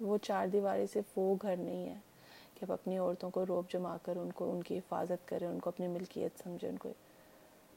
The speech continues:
کدھر، کہیں پر بھی، کسی کو بھی آپ کو ضرورت پڑے تو آپ، آپ وہاں پر ایک انسان، ایک مرد، ایک، ایک نارمل انسان کی طرح آپ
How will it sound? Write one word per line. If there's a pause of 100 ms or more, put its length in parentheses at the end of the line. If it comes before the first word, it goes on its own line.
(600)
کدھر،
کہیں
پر
بھی،
کسی
کو
بھی
آپ
کو
ضرورت
پڑے
تو
آپ، (320)
آپ (120)
وہاں
پر (560)
ایک
انسان، (240)
ایک (100)
مرد، (420)
ایک، (260)
ایک
نارمل
انسان
کی
طرح
آپ